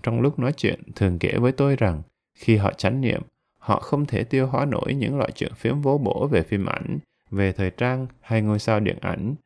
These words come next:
Họ không còn hứng thú để nghe và nói những chuyện đại loại như vậy nữa. Đây là một sự tiến bộ lớn, bởi vì con người ta thường phí phạm rất nhiều thời gian vào những câu chuyện phiếm vô bổ như thế.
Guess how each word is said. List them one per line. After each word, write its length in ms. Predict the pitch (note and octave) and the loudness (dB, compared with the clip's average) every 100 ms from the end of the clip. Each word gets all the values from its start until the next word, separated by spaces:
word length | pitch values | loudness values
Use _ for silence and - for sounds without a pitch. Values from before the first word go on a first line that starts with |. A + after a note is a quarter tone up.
| _ _ | _ _
Họ 300 | - F#2 - | -4 -2 -2
không 200 | - G#2+ | -2 -2
còn 200 | G#2 F2+ | 0 -2
hứng 220 | E2+ G2 C#3 | 0 -2 0
thú 240 | C#3+ C3 | 0 2
để 160 | - C3 | 2 0
nghe 340 | B2+ A#2 A#2+ A#2 | 0 0 0 -2
và 180 | F#2+ | -2
nói 260 | E2+ F2 G2+ | 0 -2 -2
những 200 | B2 C#3+ | -2 -4
chuyện 220 | B2 - - | -4 -4 -2
đại 200 | G2 F#2 | -4 -2
loại 200 | F#2+ - | -4 -4
như 160 | A2 G#2 | -2 0
vậy 180 | F#2+ - | -2 -2
nữa. 360 | - - - D3+ _ _ _ _ - | -4 -4 -4 -6 _ _ _ _ 0
Đây 320 | G#2 G2+ G2 | 2 4 2
là 140 | G2 | 2
một 160 | F#2 F2 | 2 0
sự 200 | - - | -4 -2
tiến 200 | - B2+ | 0 2
bộ 160 | D3+ - | 0 0
lớn, 400 | G2 F#2+ G#2 D#3+ - - | 2 2 2 -4 -8 -4
bởi 200 | G#2+ D3 | 0 2
vì 160 | B2+ | 2
con 240 | - B2+ C#3 | 2 2 2
người 140 | F#2+ | 0
ta 200 | - A#2 | 0 -2
thường 300 | C3+ G#2+ F#2 | 0 0 0
phí 200 | E2+ A#2+ | 0 -2
phạm 360 | D#3 - F#2+ G#2 | -2 -2 -2 0
rất 240 | E3+ - | -2 0
nhiều 200 | B2+ G2 | 2 2
thời 240 | - F#2 F2+ | 2 0 2
gian 380 | G#2 A2+ G#2+ G2 | 2 0 0 0
vào 140 | F2+ | 0
những 220 | F2 - | 0 -2
câu 140 | B2 A#2+ | -2 -2
chuyện 220 | - - | -4 -6
phiếm 320 | - G2 C3+ | -2 -2 0
vô 180 | C3+ A#2+ | 2 2
bổ 240 | A#2 - C3 | 0 -2 -2
như 140 | A2 | -2
thế. 300 | - F#2+ | -2 -2